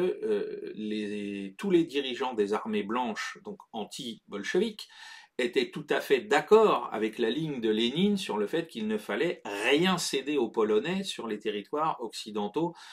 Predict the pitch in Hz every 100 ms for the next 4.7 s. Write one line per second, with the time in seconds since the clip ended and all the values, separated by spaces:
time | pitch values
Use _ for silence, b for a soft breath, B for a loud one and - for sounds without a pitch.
0 | B B - 113 107 110 107 104 107 160
1 | 170 - 127 117 110 95 - - B B
2 | - 120 165 - 120 110 113 - 117 139
3 | 147 135 139 143 147 151 120 110 117 -
4 | 107 104 123 117 131 127